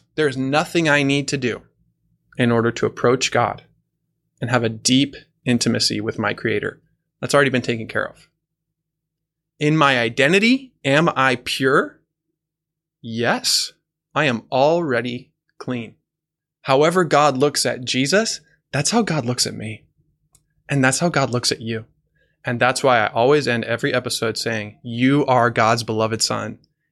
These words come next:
In you, he is well pleased." Because, my friend, you are already clean. You are already pure, blameless, holy, righteous in Christ.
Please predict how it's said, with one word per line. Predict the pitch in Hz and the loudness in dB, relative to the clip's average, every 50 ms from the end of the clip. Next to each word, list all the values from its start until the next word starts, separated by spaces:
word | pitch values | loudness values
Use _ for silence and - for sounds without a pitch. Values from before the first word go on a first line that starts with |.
| _ - | _ -10
In | 127 117 117 | -8 -6 -4
you, | 113 117 127 143 160 | -2 2 2 2 2
he | 165 - 156 139 127 | 2 2 0 0 2
is | 123 113 113 | 0 0 -4
well | 110 - 117 127 131 139 | -6 -4 0 2 2 2
pleased." | 131 - 147 151 156 127 113 113 - - _ _ _ _ _ _ _ _ _ _ _ - _ | 0 0 0 0 2 0 -2 -4 -8 -12 _ _ _ _ _ _ _ _ _ _ _ -18 _
Because, | - 123 - 151 135 | -6 -2 0 2 2
my | 135 131 127 | 2 2 2
friend, | 131 143 143 139 139 135 | 0 0 2 2 2 0
you | 127 127 135 135 151 165 175 156 | 0 -2 -2 0 2 2 2 2
are | - 127 120 120 - - | 2 0 -2 -4 -2 0
already | 127 127 135 139 139 143 147 131 123 120 120 123 127 | 2 2 4 4 4 2 2 2 0 0 0 -2 -4
clean. | 127 - 127 123 120 120 113 110 113 | -4 -4 -6 -4 -4 -4 -6 -4 -2
You | 123 127 | 0 0
are | 117 110 - - | 0 -2 -2 0
already | 131 139 151 151 151 156 170 165 | 2 4 4 4 4 4 2 0
pure, | 160 - - 120 113 113 110 - _ _ _ _ _ _ | -2 -2 -4 -2 -2 -4 -6 -8 _ _ _ _ _ _
blameless, | - 131 127 131 131 123 117 110 104 - - - _ _ | 0 2 4 4 4 2 2 0 -4 -6 -8 -10 _ _
holy, | - - 143 139 131 123 120 117 113 - _ _ _ - | -4 0 2 2 2 2 0 -2 -6 -10 _ _ _ 0
righteous | 127 123 127 127 - - - 107 - - - - _ _ _ _ _ _ _ _ _ - | 2 2 2 2 2 0 -2 -2 -4 -6 -8 -12 _ _ _ _ _ _ _ _ _ -4
in | 139 131 | -4 -2
Christ. | 127 117 95 87 - - - - | -2 -4 -6 -6 -8 -8 -8 -10